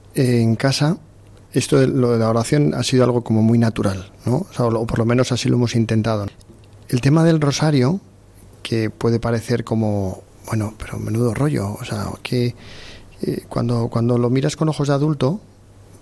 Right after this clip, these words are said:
la perspectiva cambia, ¿vale? Tienes que mirarlo con ojos, mm, de amor, por así decirlo. Seas adulto o seas niño, pero sobre todo con ojos, con los mismos ojos del coraz-, de, de, de Cristo, ¿no?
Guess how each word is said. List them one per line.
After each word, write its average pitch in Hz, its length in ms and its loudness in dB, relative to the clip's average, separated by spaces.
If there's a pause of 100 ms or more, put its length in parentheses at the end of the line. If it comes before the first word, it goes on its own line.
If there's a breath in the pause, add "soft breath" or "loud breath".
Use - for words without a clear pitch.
(360)
la 143 300 -4
perspectiva 117 520 -2
cambia, 131 360 -2 (260)
¿vale? 120 220 -2 (640 loud breath)
Tienes 127 240 0
que 131 80 0
mirarlo 127 320 2
con 120 160 0
ojos, 123 400 -2 (800)
mm, 110 440 0 (200)
de - 100 -8
amor, 101 220 -4 (680)
por 104 100 -8
así 101 200 -4
decirlo. 101 340 -6
Seas 123 300 -2
adulto 127 380 2
o 120 100 0
seas 117 300 -2
niño, 139 260 2
pero 120 120 0
sobre 110 180 0
todo 120 200 2
con 120 160 0
ojos, 120 300 -4 (560 loud breath)
con 123 120 0
los 117 140 -2
mismos 139 300 2
ojos 127 240 0
del 117 100 -2
coraz-, 110 300 -4
de, 127 380 -2
de, 120 200 -4
de 120 140 -4
Cristo, - 360 -4
¿no? 107 140 -6